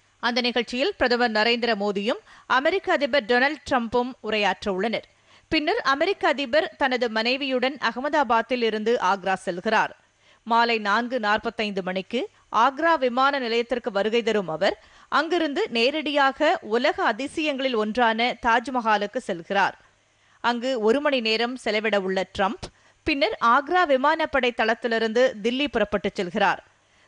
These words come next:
தில்லி பாலம் விமான நிலையத்தில் அமெரிக்க அதிபரை பிரதமர் நரேந்திர மோடி வரவேற்க உள்ளார்.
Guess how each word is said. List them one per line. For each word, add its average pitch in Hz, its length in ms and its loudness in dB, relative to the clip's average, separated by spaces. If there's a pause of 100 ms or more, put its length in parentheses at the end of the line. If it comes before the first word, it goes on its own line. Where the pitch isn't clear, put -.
(160)
தில்லி 254 360 0
பாலம் 226 460 2
விமான 226 380 2
நிலையத்தில் 208 640 -2
அமெரிக்க 226 480 0
அதிபரை 190 420 0 (160)
பிரதமர் 262 400 2
நரேந்திர 254 460 0
மோடி 208 200 0
வரவேற்க 185 480 -2
உள்ளார். 185 360 2